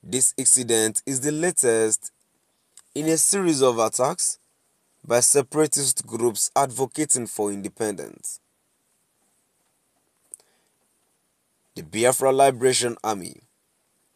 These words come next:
the armed wing of the Biafran independence movement, has been implicated in various attacks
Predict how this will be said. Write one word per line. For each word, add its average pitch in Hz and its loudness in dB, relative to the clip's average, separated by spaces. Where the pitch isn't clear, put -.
the 98 -10
armed 151 0
wing 135 -2
of 117 0
the 117 -6
Biafran 113 -4
independence 120 -4
movement, 113 -6
has 160 2
been 160 -2
implicated 143 2
in 131 -6
various 131 2
attacks - 0